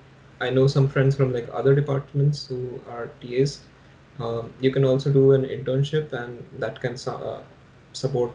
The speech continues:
you a little bit and also give you the experience at the same time. But again, uh, you have to manage your time really well then, because, uh, trying to do an internship and, uh, study something, or trying to do a T A ship and, uh, study something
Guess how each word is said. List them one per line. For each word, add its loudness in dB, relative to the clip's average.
you -4
a -2
little -2
bit 0
and -6
also -4
give -12
you -8
the -8
experience -10
at -16
the -12
same -8
time. -6
But 4
again, 0
uh, -4
you -2
have -6
to -4
manage -2
your 2
time -2
really -4
well -6
then, -2
because, -6
uh, -2
trying -2
to -6
do 0
an -2
internship -4
and, -6
uh, -8
study -2
something, -4
or 0
trying -6
to 0
do -2
a -4
T -4
A -2
ship -4
and, -14
uh, -16
study -4
something -8